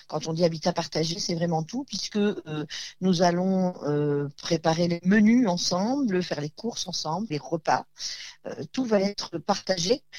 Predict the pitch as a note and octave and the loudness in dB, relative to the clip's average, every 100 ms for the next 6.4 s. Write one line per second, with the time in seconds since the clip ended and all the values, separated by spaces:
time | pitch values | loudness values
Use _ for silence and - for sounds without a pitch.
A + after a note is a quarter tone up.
0 | - - F#3+ G#3 F3+ G#3 - B3+ B3 F3+ | -18 -14 -2 0 2 -2 -2 -2 -2 -4
1 | E3+ - - - F3 F#3+ A3+ C4 - G#3 | -6 -6 -8 -6 0 2 2 0 0 0
2 | G#3+ - E3 D#3 D#3 - - - F3+ - | 0 -2 -4 -4 -4 -12 -18 -14 -16 -10
3 | - B3+ - A#3+ G#3+ B3 G#3+ G3+ - G#3+ | 2 4 6 4 6 4 4 0 -2 2
4 | G3+ G3+ G3+ G3+ A3+ A#3+ A3 - F3+ E3+ | 2 2 2 4 4 4 2 0 0 2
5 | F3 F3 - F#3+ F3+ F3+ G3+ F3 E3+ F3 | 0 0 0 0 0 2 2 2 -2 0
6 | G3+ B3+ A3 | 2 4 2